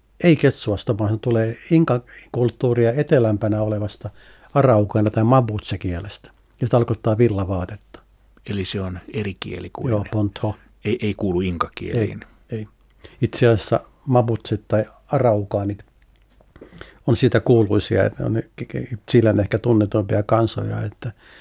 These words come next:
Speaker 1: ainoana kaikista Amerikan intiaaneista niitä ei kukaan koskaan voittanut.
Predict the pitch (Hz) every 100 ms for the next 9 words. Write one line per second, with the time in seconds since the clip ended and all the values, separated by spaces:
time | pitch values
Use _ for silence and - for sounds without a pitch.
0 | - - - - 175 156 117 107 101 104
1 | 131 123 110 - 113 - 131 113 107 -
2 | 107 - _ _ _ _ 139 120 110 101
3 | 98 - - - 104 _ _ _ _ _
4 | _ - 120 113 104 139 - 101 95 104
5 | - - 90 95 87 - -